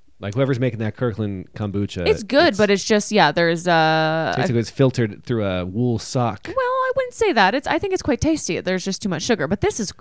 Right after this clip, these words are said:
Speaker 2: this is very nice. So what section did you find this in?
Speaker 1: In this, in the kombucha section.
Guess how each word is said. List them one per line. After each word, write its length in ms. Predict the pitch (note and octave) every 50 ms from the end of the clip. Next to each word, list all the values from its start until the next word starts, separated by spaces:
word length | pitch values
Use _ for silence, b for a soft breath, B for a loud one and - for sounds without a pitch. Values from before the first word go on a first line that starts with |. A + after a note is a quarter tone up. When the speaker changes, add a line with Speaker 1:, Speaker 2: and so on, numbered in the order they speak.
| -
Speaker 2:
this 220 | - F3+ C#4+ - -
is 100 | G3+ D#3
very 220 | E3+ F3+ G3+ G#3+
nice. 180 | G#3 F#3+ E3+ -
So 80 | A3+ G3+
what 180 | G3+ A#3+ D#4+ -
section 320 | - F#4+ G4+ - - C4
did 120 | G#3 F3
you 60 | D#3 D#3
find 180 | E3 D3 C3+
this 140 | C3 D3 -
in? 180 | D2 A#1+ B1 - - -
Speaker 1:
In 140 | - G2 F#2+
this, 160 | F#2+ F#2+ F#2
in 100 | F#2 F#2+
the 80 | G2+ G#2
kombucha 400 | G2 G#2 F#2+ G2 G#2 G2+ - A#2+
section. 460 | - C#3+ E3+ - - A#3 F#3+ G#2 D#2+